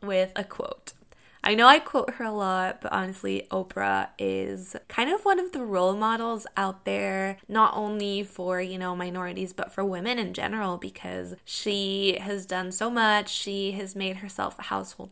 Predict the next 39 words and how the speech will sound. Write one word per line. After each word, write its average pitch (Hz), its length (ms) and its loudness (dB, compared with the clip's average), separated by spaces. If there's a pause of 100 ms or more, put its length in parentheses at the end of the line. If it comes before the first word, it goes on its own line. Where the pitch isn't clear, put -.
name. 214 380 0
She 214 140 -8
has 190 140 -4
so 208 240 -4
many 240 220 -6
successful 190 1200 -2
businesses 180 760 -2
that 175 400 4 (240)
I 190 100 0
just 185 260 -6
feel 185 240 -4
like 180 520 -4 (240)
she 202 160 -6
has 208 180 -4
a 202 60 -2
lot 180 240 0
of 175 80 -8
interesting - 680 -10
things 196 280 -8
to 202 80 -6
say, 202 440 -2
and 214 160 -2
they're 208 80 -2
usually 214 420 -2
very 202 280 -2
true 185 540 -4
and 180 180 -8
resonating. - 680 -10 (140)
So - 140 -6
today's 254 380 0
quote - 220 0
is - 120 -2
obviously 202 480 0
not 180 260 -4
gonna 208 160 -8
be 233 380 -2
<laughs> - 40 -6
any 233 220 0
different. 208 640 -6